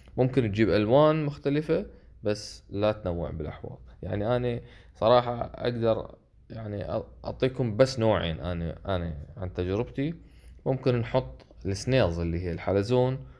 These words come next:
وممكن نحط اللي هو السمك البليكو اللي هو هذا السمك الكناس اللي ينظف.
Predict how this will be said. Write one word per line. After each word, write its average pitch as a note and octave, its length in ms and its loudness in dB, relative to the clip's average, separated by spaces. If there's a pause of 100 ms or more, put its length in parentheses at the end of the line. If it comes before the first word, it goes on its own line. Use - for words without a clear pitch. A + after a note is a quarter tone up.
(180)
وممكن A2+ 420 -2
نحط G#2+ 460 -2
اللي G2 240 0
هو F#2+ 180 2
السمك A2 600 -2
البليكو F#2 540 0
اللي E2 180 0
هو F2 180 -2
هذا F2+ 140 0
السمك F2 440 -6
الكناس E2+ 560 -6
اللي - 120 -10
ينظف. - 340 -14